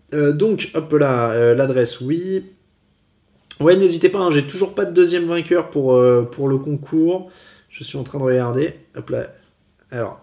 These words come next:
pourquoi je ne vois pas les nouveaux mails ? Ah, mais si, attendez, il y a plein de nouveaux mails que <laughs> je n'avais pas scrollés.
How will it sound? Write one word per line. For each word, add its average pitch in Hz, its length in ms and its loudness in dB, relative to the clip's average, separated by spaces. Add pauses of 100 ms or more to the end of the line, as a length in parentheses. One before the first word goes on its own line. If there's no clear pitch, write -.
(120)
pourquoi 131 260 -10
je 160 100 -8
ne 117 120 -8
vois 135 220 -4
pas 175 80 -4
les 170 80 -2
nouveaux 139 180 -2
mails ? 147 160 -4
Ah, 285 500 -2
mais 190 120 2
si, 247 180 -2
attendez, 175 280 4
il 170 40 8
y 143 60 6
a 123 60 0
plein 127 120 0
de 196 60 2
nouveaux 190 200 6
mails 208 200 6
que 160 100 0
<laughs> - 0 -
je 143 120 0
n'avais 196 200 8
pas 185 120 0
scrollés. 175 480 2